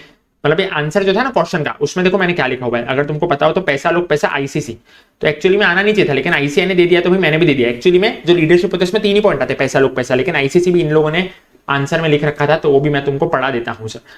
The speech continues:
आईसीसी भी इन लोगों ने लिख रखा था answer में, तो वो भी मैं तुमको पढ़ा देता हूँ। आईसीसी का भी इन लोगों ने पॉइंट रखा था। आईसीसी वाला point आता है acceptance and continuance वाले में। आईसीसी वाला point किस में आता है sir? Acceptance and continuance वाले में, कि भाई किसी भी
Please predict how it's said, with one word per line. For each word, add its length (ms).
आईसीसी 400
भी 80
इन 100
लोगों 160
ने 80
लिख 160
रखा 220
था 60
answer 260
में, 100
तो 80
वो 100
भी 80
मैं 140
तुमको 200
पढ़ा 220
देता 180
हूँ। 80
आईसीसी 360
का 80
भी 100
इन 80
लोगों 180
ने 60
पॉइंट 280
रखा 160
था। 160
आईसीसी 380
वाला 160
point 200
आता 120
है 120
acceptance 480
and 120
continuance 480
वाले 180
में। 100
आईसीसी 280
वाला 160
point 240
किस 140
में 80
आता 100
है 60
sir? 140
Acceptance 540
and 120
continuance 420
वाले 180
में, 140
कि 100
भाई 180
किसी 280
भी 360